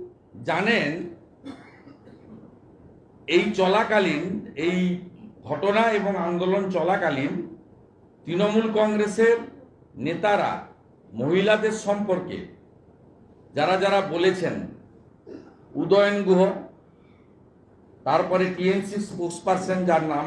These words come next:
আমি বলি না আর যার কথার উত্তরও দিই না, তিন, অরূপ চক্রবর্তী, এমপি বাঁকুড়া, চার, কল্যাণ ব্যানার্জি, এমপি শ্রীরামপুর, পাঁচ, জয়প্রকাশ মজুমদার, মানে, যিনি করিমপুরে লাথি খেয়েছিলেন,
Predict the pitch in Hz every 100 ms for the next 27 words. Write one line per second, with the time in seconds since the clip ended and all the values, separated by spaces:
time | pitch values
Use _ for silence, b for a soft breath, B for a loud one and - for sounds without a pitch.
0 | 160 165 170 156 165 190 - - - -
1 | 117 120 120 113 - 139 143 - 135 156
2 | 143 139 - 147 135 131 131 - - -
3 | - - - - - - - - - -
4 | 180 202 143 170 202 - 202 185 185 185
5 | 180 180 180 - - 143 151 147 143 127
6 | 127 127 127 - - - - - - 160
7 | 175 170 170 175 202 196 190 190 185 180
8 | 185 180 - 156 160 156 143 143 131 127
9 | - 127 - - - - - - - 151
10 | 180 - 165 185 185 185 190 180 175 180
11 | 180 170 165 156 160 151 156 160 165 160
12 | 156 165 165 160 165 151 131 156 143 143
13 | 131 123